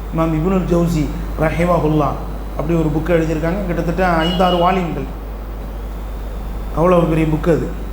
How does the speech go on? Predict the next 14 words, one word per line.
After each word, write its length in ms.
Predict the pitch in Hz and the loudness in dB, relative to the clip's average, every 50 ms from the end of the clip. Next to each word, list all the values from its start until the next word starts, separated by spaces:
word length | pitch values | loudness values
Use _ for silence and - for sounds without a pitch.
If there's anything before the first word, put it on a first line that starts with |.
| - - - - - - - - - - - - - - - - - - - - - - - - - - - - - - - - - - - - - - | -8 -8 -8 -8 -8 -8 -8 -8 -8 -8 -6 -6 -6 -6 -6 -6 -6 -6 -6 -6 -6 -6 -6 -6 -6 -6 -6 -6 -6 -6 -6 -6 -6 -6 -6 -6 -2 0
அப்போ 320 | - - 196 220 214 214 | 0 2 4 6 6 6
இந்த 240 | 196 196 208 202 220 | 6 6 6 6 6
இட்டுக்கட்டப்பட்ட 720 | 208 208 202 202 - 269 220 240 226 - 220 196 214 185 202 | 6 6 4 4 4 4 4 4 4 4 4 4 4 2 2
செய்தி 520 | 196 - - 196 202 190 220 247 269 240 - - - - - - - - - - | 2 2 2 0 2 2 2 2 2 0 -2 -6 -8 -10 -10 -10 -10 -10 -2 0
பரவும். 460 | 175 175 180 175 156 - - - - - - - - - - - - - - - - - - 160 | 2 4 4 4 2 0 -4 -6 -8 -8 -10 -10 -10 -10 -10 -10 -10 -10 -10 -10 -10 -8 -4 -2
நிறைய 240 | 175 185 208 220 | -2 0 0 2
இன்னைக்கு 240 | 220 214 208 196 190 190 190 190 185 180 180 180 175 170 165 - 180 | 0 0 0 0 0 2 2 2 4 4 2 2 0 0 0 0 0
பார்க்குறோம். 300 | 185 190 - 196 170 - - - - - - - - - - - - - - - - - - - - - - - - - - - - - - - - - - - - - - - - - 170 | 0 0 0 -2 -2 -4 -4 -6 -8 -8 -8 -8 -8 -8 -8 -8 -8 -8 -8 -8 -8 -8 -8 -8 -8 -8 -8 -8 -8 -8 -8 -8 -8 -6 -6 -6 -6 -6 -6 -6 -6 -6 -6 -6 -4 -2 0
என்ன, 240 | 165 160 143 135 131 135 - - - - - - - - - - - - - - - - - - - - - - - - - - - - - - - - - - - - | 2 2 2 0 0 -2 -4 -4 -6 -4 -4 -4 -4 -4 -4 -4 -4 -4 -4 -4 -4 -4 -4 -4 -4 -4 -4 -4 -4 -4 -4 -4 -4 -4 -4 -4 -4 -4 -4 -4 -2 0
அடுத்து 520 | - 139 - 220 214 220 220 202 180 147 - - - - - - | 2 4 4 6 6 6 6 6 6 6 4 2 0 -2 -2 0
ஐம்பத்தி 400 | 147 170 202 196 208 - - 196 | 2 2 4 4 4 2 4 2
ஒண்ணு, 360 | 185 175 185 202 220 233 220 220 - - | 4 4 4 4 4 4 4 2 2 4
ஹவாரிஜிகளின் 880 | 185 190 190 220 233 233 233 220 185 202 214 202 214 214 220 214 - - | 4 4 6 6 6 6 4 4 2 2 4 4 4 4 4 4 2 2
தோற்றம். 420 | - 208 208 - - 185 170 - | 2 2 2 2 2 2 0 0